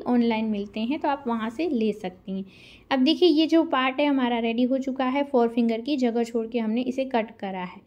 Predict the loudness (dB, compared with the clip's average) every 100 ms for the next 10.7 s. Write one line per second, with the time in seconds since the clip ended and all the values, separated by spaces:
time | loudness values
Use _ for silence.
0 | _ -20 -20 _ -4 0 0 2 2 4
1 | 2 2 0 -2 _ -2 0 0 -2 -2
2 | -6 -6 -6 -4 -4 -2 -2 -4 -4 -2
3 | -2 -2 -2 0 -2 -2 -2 -2 -2 -4
4 | 0 0 2 0 -2 -6 -4 -4 -6 -14
5 | _ _ _ 0 0 0 -4 -2 -2 -2
6 | -2 -8 -14 _ _ _ _ _ _ _
7 | _ _ -20 -14 0 2 6 4 4 4
8 | 2 4 2 2 2 4 6 6 2 2
9 | 0 -2 -2 2 2 2 -2 -8 -6 -2
10 | -2 -2 -4 -6 -6 -6 -8